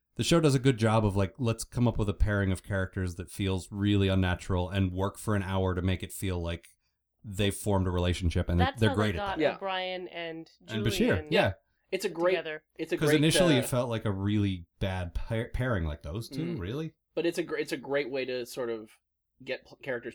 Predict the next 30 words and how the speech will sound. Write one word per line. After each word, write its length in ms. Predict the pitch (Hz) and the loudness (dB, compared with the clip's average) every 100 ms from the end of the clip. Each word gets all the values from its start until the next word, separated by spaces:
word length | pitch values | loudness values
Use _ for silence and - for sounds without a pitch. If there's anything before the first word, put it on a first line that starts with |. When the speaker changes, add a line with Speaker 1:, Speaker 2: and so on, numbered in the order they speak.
| - | -10
Speaker 3:
playing 280 | 123 117 113 | -6 -4 -6
off 180 | 113 | -10
each 160 | 117 - | -10 -12
other. 160 | 110 104 | -14 -12
Just 280 | 131 139 _ _ | -12 -14 _ _
stick 360 | - - - - | -20 -10 -8 -6
'em 100 | 156 | -6
in 160 | 147 139 | -6 -6
a 60 | |
shuttlecraft 680 | 131 - 139 131 143 120 - | -6 -4 -4 -4 -6 -6 -8
with 120 | 123 - 123 | -16 -16 -18
each, 280 | 127 120 - - | -14 -12 -12 -12
with 240 | 117 113 | -10 -8
each 140 | 110 | -6
Speaker 1:
Yeah. 80 | 214 240 | -2 -2
Speaker 3:
other 120 | 90 | -4
for, 260 | - 113 113 | -8 -8 -6
uh, 140 | 110 110 | -6 -8
a 40 | |
couple 260 | - 123 110 | -12 -14 -12
hours. 280 | 110 113 | -8 -4
Speaker 1:
And 120 | 165 202 | 2 2
it's 100 | - | 4
such 220 | 226 - | 0 2
a 40 | |
simple 440 | - - 196 175 143 | 0 6 6 8 2
principle, 680 | 175 185 - 147 127 110 110 110 _ _ | 0 -2 -2 -2 -2 -4 -10 -20 _ _
but, 320 | - 117 107 _ | -2 0 -4 _
like, 400 | - 123 120 117 | -16 -8 -4 -4
that 160 | - | -4